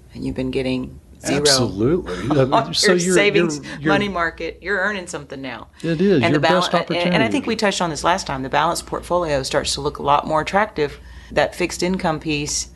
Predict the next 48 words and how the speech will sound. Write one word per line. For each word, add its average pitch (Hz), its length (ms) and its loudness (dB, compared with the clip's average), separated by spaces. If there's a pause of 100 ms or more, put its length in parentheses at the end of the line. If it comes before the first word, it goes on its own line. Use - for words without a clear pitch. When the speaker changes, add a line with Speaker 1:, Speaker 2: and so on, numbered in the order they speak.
Speaker 1:
or 147 80 0
the 139 80 0
bond 165 640 4
portion 147 400 -2
of 135 120 -4
that 135 200 -4
portfolio 139 920 -4 (380)
is 131 140 -6
earning 127 340 0
something - 380 -8
now. 78 260 -6 (300)
Speaker 2:
We 175 100 4
still 240 320 2
kinda 165 320 2
look 127 200 2
for 127 140 2
this 110 220 0
market 110 360 0
to 101 80 -2
be 90 140 -6
flat 101 440 -4
for 107 120 0
the 95 120 0
year, 92 360 0 (280)
roughly 113 500 2
in 110 120 4
the 104 60 0
year 104 240 2
at 101 80 -6
four 110 160 0
thousand, 110 460 0
because 131 460 2
of 127 100 0
the 123 80 2
decline 113 480 0
in 104 140 -2
earnings 107 400 0
that 113 120 -2
we 104 160 0
expect 101 520 -2
in 98 60 -4
the 95 80 0
second 101 520 0
and 147 100 -6
Speaker 1:
Mm-hmm. 113 200 0
Speaker 2:
third 95 260 0
qu-, - 180 -12
first 151 200 2